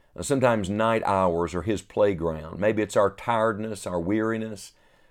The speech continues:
Maybe it's the feeling that the dark provides anonymity, but the flesh likes to rear its head up.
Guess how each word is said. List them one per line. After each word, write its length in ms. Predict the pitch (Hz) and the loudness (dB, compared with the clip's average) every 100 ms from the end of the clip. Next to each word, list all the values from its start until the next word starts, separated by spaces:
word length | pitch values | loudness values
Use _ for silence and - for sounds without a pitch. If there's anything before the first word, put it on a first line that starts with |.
| _ | _
Maybe 320 | 101 104 110 | -2 2 2
it's 100 | 98 | 2
the 80 | 98 | -4
feeling 460 | - 123 110 110 95 | -2 2 2 2 2
that 160 | 92 | 2
the 80 | 87 | 2
dark 480 | 82 104 107 107 - | 4 8 8 6 2
provides 500 | 107 98 107 104 92 - | -2 2 2 0 -4 -4
anonymity, 560 | 107 104 113 110 110 | -4 -2 -4 -4 -4
but 160 | 95 - | -4 -6
the 60 | |
flesh 500 | 82 117 117 107 - | -4 2 6 6 4
likes 240 | 98 95 - | -4 -4 -4
to 100 | 90 | -4
rear 400 | 85 98 104 101 | 0 2 2 2
its 140 | - | 2
head 260 | 101 98 78 | 4 4 2
up. 240 | - - | -8 -12